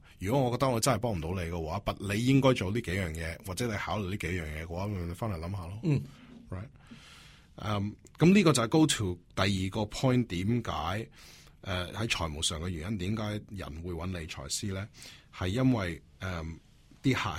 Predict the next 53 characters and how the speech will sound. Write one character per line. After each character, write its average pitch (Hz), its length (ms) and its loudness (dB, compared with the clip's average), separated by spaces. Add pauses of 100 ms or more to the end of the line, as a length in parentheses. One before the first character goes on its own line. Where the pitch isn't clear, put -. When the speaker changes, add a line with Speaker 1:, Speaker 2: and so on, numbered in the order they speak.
Speaker 1:
覺 98 180 -4
得 98 160 -2
我 101 120 -2
哋 87 80 -2
可 92 40 -2
以 95 40 -2
幫 104 180 -2
佢 92 80 -2
達 78 200 -4
到 85 120 -8
目 85 240 -6
標。 80 160 -8 (560)
Speaker 2:
嗯。 117 220 4
Speaker 1:
或 123 120 6
者 165 200 6
我 127 200 2 (220)
幫 147 180 8
佢 135 100 6
達 92 220 4
唔 85 160 -4
到 80 140 -2
佢 98 180 0
嘅 95 40 2
目 80 200 -2
標， 90 200 -4 (100)
一 147 80 2
樣 110 240 0
都 113 80 2
係 92 120 0
一 101 40 -2
個 95 100 -6
同 71 180 -8
一 - 20 -10
個 82 100 -8
答 73 100 -12
案 65 100 -10
嚟 65 160 -12
嘅。 92 480 -16
OK？ 98 140 -10 (480)
第 139 120 8
三 196 260 10
個 147 120 8
原 87 180 0
因 143 120 4
呢， 143 80 2
係 113 100 2
講 92 180 2
緊 110 160 4
回 76 60 -2
報 85 180 -2
啦。 107 220 -2 (380)
Right？ 101 200 0 (120)
咁， 120 180 2